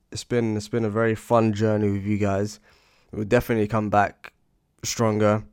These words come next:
a lot more guests, a lot more oomph. But I appreciate you guys that are listening every Monday, every day really, or whenever you can. This is a little thing for you guys to enjoy, you know, on your commutes,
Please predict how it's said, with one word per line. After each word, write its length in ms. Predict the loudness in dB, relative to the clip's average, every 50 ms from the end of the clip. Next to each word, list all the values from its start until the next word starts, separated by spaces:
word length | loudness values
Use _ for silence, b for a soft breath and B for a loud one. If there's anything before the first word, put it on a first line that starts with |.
| _ _ _ _ -10
a 40 | -4
lot 180 | 0 2 2 2
more 180 | 2 2 2
guests, 580 | 2 2 2 2 2 2 -2 -6 -10 -12 -14 -14 -10
a 60 | -6 -4
lot 120 | -4 -2
more 180 | -2 -2 -4 -2 -2
oomph. 400 | -4 -4 -4 -6 -10 -14 -14 -16 b b b b b b 2
But 100 | 6 6
I 80 | 8
appreciate 460 | 8 8 8 8 8 8 8 8 8
you 140 | 8 6 6
guys 320 | 8 8 8 8 6 6 6
that 100 | 6 6
are 100 | 6 6
listening 500 | 6 4 2 0 0 0 0 0 0 0
every 240 | 0 0 0 0
Monday, 460 | 0 0 0 0 2 2 2 2 2 0 -4 -8 -20 _ -4
every 260 | -4 -2 0 0 0
day 220 | 4 4 6 6
really, 480 | 6 4 4 4 4 2 0 -2 -4 -4
or 320 | -6 -6 -6 -4 -4 -2 -2
whenever 260 | -2 -2 -2 -2 -2
you 180 | -2 -4 -4 -4
can. 320 | -4 -2 -2 -2 -4 -6 -10 b b b b b b b b b b
This 180 | -4 -4 -2
is 100 | 0 2
a 180 | 4 6 6 6
little 320 | 6 6 6 6 6 4
thing 300 | 4 4 4 4 4 4
for 140 | 2 2 4
you 160 | 4 4 4
guys 320 | 6 6 4 4 4 2 0
to 120 | 0 2
enjoy, 440 | 2 2 2 2 2 4 4 4 4
you 160 | 4 2 0
know, 180 | 0 0 -2 -2
on 140 | -2 -2 -2
your 80 | -4
commutes, 800 | -4 -6 -6 -4 -2 0 0 0 0 -2 -4 -10 -10 -12 -12